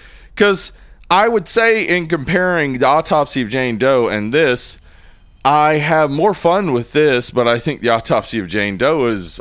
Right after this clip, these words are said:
obviously a, a better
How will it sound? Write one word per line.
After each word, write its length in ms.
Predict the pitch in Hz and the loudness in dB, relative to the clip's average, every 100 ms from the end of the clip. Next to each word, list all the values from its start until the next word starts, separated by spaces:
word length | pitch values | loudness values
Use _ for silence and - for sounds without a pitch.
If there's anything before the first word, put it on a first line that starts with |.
| - | -4
obviously 720 | 87 101 113 90 - 90 85 | -2 0 -2 -8 -8 -6 -6
a, 60 | 76 - - 101 | -6 -14 -14 -12
a 60 | 95 - - - | -12 -20 -20 -6
better 600 | 98 85 87 87 85 71 | -2 -2 -2 -2 -2 -6